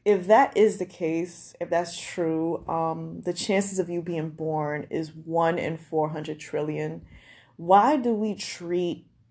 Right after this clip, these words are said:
life, um, like,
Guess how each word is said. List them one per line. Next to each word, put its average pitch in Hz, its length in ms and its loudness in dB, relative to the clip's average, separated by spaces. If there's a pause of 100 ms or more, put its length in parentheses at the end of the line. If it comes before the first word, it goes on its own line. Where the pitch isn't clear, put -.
life, 165 800 2 (640)
um, 165 720 0 (800)
like, 175 560 2